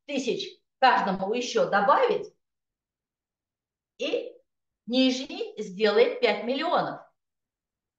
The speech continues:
Но зато у всех, у всех закроется одна ветка. А закрыв одну ветку, каждый уже по два с половиной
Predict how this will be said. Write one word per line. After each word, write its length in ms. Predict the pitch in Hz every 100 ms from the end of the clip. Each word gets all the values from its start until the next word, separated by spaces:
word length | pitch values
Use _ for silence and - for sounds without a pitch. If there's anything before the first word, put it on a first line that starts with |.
| _ _
Но 420 | 214 254 180 -
зато 500 | 175 233 233 269 -
у 120 | 247 190
всех, 540 | - - 240 285 453 - - _ _
у 80 | -
всех 500 | 262 - 226 175 - -
закроется 720 | - 240 - 240 269 269 -
одна 480 | 262 208 196 196 220
ветка. 600 | 196 180 - 170 123 - _ _ _ _ _ _ _ _ _ -
А 120 | 214
закрыв 420 | 262 262 339 330
одну 280 | 302 302 285
ветку, 580 | 381 - 240 - - -
каждый 500 | 262 269 - 247 240
уже 240 | 226 240
по 160 | - 233
два 180 | 202 226
с 120 | -
половиной 800 | 220 190 180 494 415 160 156